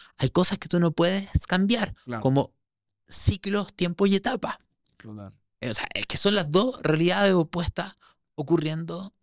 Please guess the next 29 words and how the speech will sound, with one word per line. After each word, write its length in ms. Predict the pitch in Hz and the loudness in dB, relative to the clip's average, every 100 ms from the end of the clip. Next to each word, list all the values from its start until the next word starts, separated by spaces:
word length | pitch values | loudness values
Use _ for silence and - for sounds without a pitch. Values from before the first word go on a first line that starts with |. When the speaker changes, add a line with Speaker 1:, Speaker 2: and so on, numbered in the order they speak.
| _ | _
Speaker 1:
al 140 | - 160 | -4 0
mismo 240 | 185 196 | 2 2
tiempo. 400 | 196 147 127 - _ _ _ _ - | 4 2 -2 -10 _ _ _ _ -6
Speaker 2:
Totalmente. 580 | 123 117 113 117 113 - - - | -4 -4 -4 -6 -8 -12 -16 -4
A 40 | |
mí 80 | 120 | 2
hay 20 | |
una 120 | 151 165 | 4 4
película 320 | 156 160 170 | 4 4 4
que 60 | |
me 80 | 156 | 2
gusta 240 | 139 139 151 | 0 2 4
mucho, 360 | 135 135 156 | 4 4 4
que, 320 | 131 123 120 | 4 0 -2
que 160 | 123 120 | -4 -4
creo 200 | 117 135 | 0 2
que 80 | 147 | 4
fue 120 | 147 | 4
el 40 | 139 | 4
año 140 | 139 | 4
pasado 220 | 127 131 | 2 2
o 20 | |
el 60 | 131 | 2
anterior 320 | 127 123 123 | 2 2 0
que, 280 | 131 131 117 | 2 0 0
que 120 | 113 | -2
ganó 240 | 117 117 120 | -4 -2 0
el 80 | 120 | 2
Oscar, 420 | 123 - 139 151 | 2 2 0 0